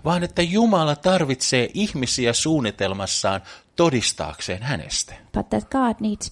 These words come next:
Speaker 2: people in his plan to testify of him.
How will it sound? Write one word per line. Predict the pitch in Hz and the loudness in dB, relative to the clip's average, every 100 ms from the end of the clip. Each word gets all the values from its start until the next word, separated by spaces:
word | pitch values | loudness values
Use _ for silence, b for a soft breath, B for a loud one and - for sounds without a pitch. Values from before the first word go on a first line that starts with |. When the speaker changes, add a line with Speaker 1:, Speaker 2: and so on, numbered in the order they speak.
| - | -6
Speaker 2:
people | 262 254 180 - | -4 -2 -2 -2
in | 165 | -2
his | 196 233 | 0 0
plan | - 208 175 156 156 B B - | 0 0 0 0 -4 B B -8
to | 208 | -2
testify | 247 233 - 160 151 151 156 | -2 -2 -4 -4 -2 -2 -4
of | - - | -6 -4
him. | 175 | -4